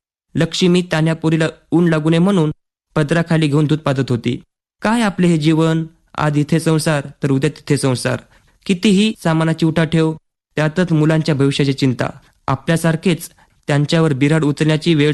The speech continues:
तर नाही ना येणार. अशा विचारातच बैलगाडी शेतवस्तीवर कधी पोहोचली हे कोंडबाला कळालेच नाही.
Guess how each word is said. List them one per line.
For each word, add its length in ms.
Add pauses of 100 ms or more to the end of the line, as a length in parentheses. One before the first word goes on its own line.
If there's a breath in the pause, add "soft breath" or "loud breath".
तर 80
नाही 140
ना 100
येणार. 200 (420)
अशा 220
विचारातच 640
बैलगाडी 480
शेतवस्तीवर 540
कधी 240
पोहोचली 500 (300 loud breath)
हे 60
कोंडबाला 360
कळालेच 420
नाही. 240